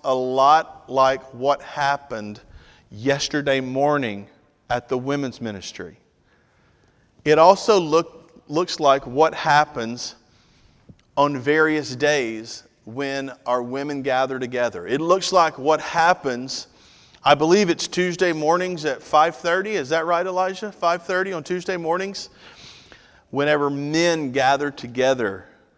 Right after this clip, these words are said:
for that time. It looks a lot like what is happening now as we sit in here. The children are back in the back, and they're gathered together.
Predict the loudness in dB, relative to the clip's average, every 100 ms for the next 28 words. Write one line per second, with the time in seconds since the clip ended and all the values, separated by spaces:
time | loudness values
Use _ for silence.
0 | _ -8 -4 0 0 -2 -8 _ _ _
1 | _ _ _ _ _ _ _ -6 -6 -6
2 | -6 -4 -6 -8 -16 _ _ _ _ _
3 | _ _ _ _ _ _ _ _ _ -4
4 | -2 0 2 2 0 -8 -4 -2 2 6
5 | 6 4 2 4 4 0 -8 -14 -4 -4
6 | -4 -6 -4 -4 -6 -10 -8 -8 -6 -4
7 | -2 -4 -6 -8 -10 -8 -6 -6 -6 -4
8 | -4 -4 -8 -10 -2 0 0 -6 -12 _
9 | _ _ _ _ _ -20 _ _ -12 -6
10 | -2 4 4 4 2 -2 -4 -6 -4 0
11 | 0 0 -2 -6 -4 0 0 0 -6 -16
12 | -20 _ _ _ _ _ _ -12 -6 -6
13 | -2 0 2 0 -6 -10 -2 0 0 -4